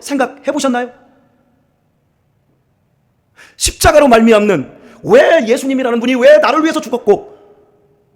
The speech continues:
왜 나의 죄 때문에 그분이 나를 대속해야 됐고,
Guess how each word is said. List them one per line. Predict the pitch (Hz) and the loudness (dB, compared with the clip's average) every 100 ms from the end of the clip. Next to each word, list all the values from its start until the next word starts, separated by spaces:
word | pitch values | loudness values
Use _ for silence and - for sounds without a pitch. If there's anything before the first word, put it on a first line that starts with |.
| - | -2
왜 | 294 427 | 0 0
나의 | 330 370 | 0 -2
죄 | - 349 | -2 0
때문에 | 381 339 | 0 0
그분이 | 285 302 | 0 0
나를 | 247 262 | 2 0
대속해야 | 180 226 - 196 208 | -2 -2 0 0 0
됐고, | 190 196 - | 0 -2 -2